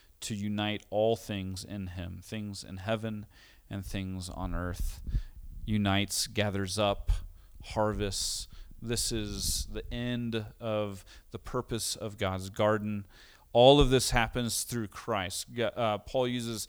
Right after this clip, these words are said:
either the, the actual pronoun or, um, the, the noun Christ. Uh, he refers to him eleven times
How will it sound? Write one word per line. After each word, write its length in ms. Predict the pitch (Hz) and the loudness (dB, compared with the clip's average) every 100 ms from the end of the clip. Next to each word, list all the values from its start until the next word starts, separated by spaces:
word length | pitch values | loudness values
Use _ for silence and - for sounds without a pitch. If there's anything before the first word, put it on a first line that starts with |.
| - - _ | -12 -20 _
either 320 | 143 143 135 | 4 6 4
the, 220 | 117 113 87 | 4 2 2
the 160 | 117 | 0
actual 340 | 127 135 - 127 | 2 0 0 -2
pronoun 600 | - 135 127 127 120 117 | 0 0 2 2 0 -2
or, 500 | 127 117 120 117 117 | -4 -2 0 0 -2
um, 360 | 117 104 98 95 - - _ | -2 -4 -4 -10 -14 -20 _
the, 200 | 113 113 110 | -2 -2 -2
the 120 | 110 | -4
noun 440 | 104 107 107 104 | -2 0 0 -2
Christ. 680 | 101 - 113 104 101 - - - | -6 -2 2 2 2 -2 -6 -4
Uh, 120 | 107 | -4
he 120 | 110 | -4
refers 400 | 104 - 120 107 | -6 -6 -6 -2
to 100 | 110 | -2
him 200 | 107 104 | -2 -4
eleven 440 | 82 98 107 117 | -4 0 0 0
times 520 | 110 113 104 98 98 | -4 -4 -4 -4 -8